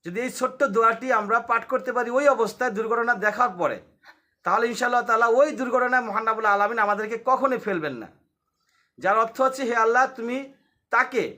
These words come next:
বা ওদেরকে যেই ধরনের, যেভাবে পরীক্ষা করেছেন, আপনি আমাদেরকে সেখান থেকে মুক্ত রেখেছেন,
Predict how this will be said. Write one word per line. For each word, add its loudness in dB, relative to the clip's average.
বা -8
ওদেরকে -2
যেই 0
ধরনের, 4
যেভাবে 0
পরীক্ষা 2
করেছেন, 0
আপনি 0
আমাদেরকে 2
সেখান -6
থেকে -4
মুক্ত -6
রেখেছেন, -4